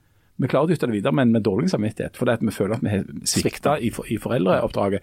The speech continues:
Speaker 1: For hvis det skulle bli skidag på skolen, så hadde våre unger kommet sist, akkurat sånn som jeg gjorde.
Speaker 2: Nemlig, og da, og da har du sviktet,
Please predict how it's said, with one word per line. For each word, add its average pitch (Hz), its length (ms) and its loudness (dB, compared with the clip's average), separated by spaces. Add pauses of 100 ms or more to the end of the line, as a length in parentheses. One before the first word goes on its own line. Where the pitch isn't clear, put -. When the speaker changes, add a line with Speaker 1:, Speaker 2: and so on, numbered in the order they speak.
(140)
Speaker 1:
For 117 140 0
hvis 135 160 0
det 117 80 0
skulle 107 220 0
bli - 20 0
skidag 117 320 2
på 107 80 -10
skolen, 101 260 0
så 135 120 2
hadde 110 100 2
våre 98 160 0
unger 104 160 -2
kommet 92 240 -2
sist, 107 240 -4
akkurat 123 240 -2
sånn 107 140 0
som 98 100 0
jeg 95 140 0
gjorde. - 260 -6
Speaker 2:
Nemlig, 131 220 2
og 151 80 4
da, 190 100 4
og 160 160 2
da 180 140 4
har 190 100 4
du 170 80 2
sviktet, 143 640 2